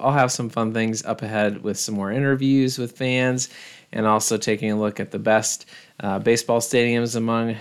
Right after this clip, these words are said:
the twenty-two that I've visited so far. So looking forward to that. Today, we're gonna look back to September eighteenth, twenty twenty-one, and I'll post the recap for this game in the description of this episode.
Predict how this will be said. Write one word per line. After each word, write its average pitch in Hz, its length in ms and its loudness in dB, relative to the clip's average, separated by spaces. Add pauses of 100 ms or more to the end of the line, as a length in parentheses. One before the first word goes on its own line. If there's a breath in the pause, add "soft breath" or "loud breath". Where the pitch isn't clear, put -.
(140)
the 113 220 0
twenty-two 120 500 -6
that 113 80 0
I've 113 180 2
visited 120 460 0
so 123 160 0
far. 127 380 2 (960)
So 110 280 0
looking 113 260 -2
forward 120 280 2
to 120 80 0
that. 101 260 2 (520 loud breath)
Today, 180 480 4
we're 131 160 4
gonna 123 140 4
look 135 220 2 (100)
back 123 360 4
to 131 260 4
September 160 760 0
eighteenth, 165 680 0 (200 loud breath)
twenty 131 300 0
twenty-one, 131 680 0 (400 loud breath)
and 104 260 2
I'll 110 120 6
post - 640 0
the 110 420 2
recap 139 580 2
for - 120 -12
this 139 200 0
game 143 280 0
in 135 80 0
the 113 80 0
description - 440 -4
of 160 60 2
this 160 140 -2
episode. 160 600 2